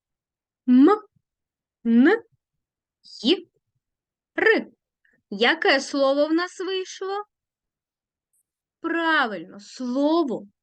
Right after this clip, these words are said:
текст. Сьогодні на уроці ми повторимо вивчене про текст,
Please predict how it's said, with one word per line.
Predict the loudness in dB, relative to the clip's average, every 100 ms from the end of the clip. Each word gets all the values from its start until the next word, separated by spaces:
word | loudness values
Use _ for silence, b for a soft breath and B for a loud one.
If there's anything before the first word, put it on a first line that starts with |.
| _ _
текст. | 0 2 0 -4 -12 -20 _ b b b b b
Сьогодні | -14 -4 -2 -2 -2 -2 -6
на | -10 -12
уроці | -10 -8 -6 -6 -8 -10
ми | -10
повторимо | -8 -8 -8 -8 -4 -2 0 -2 -4 -10
вивчене | -8 -4 -2 -2 -4 -8 -8 -10
про | -6 -2 -2
текст, | -2 -4 -2 -2 -6 -12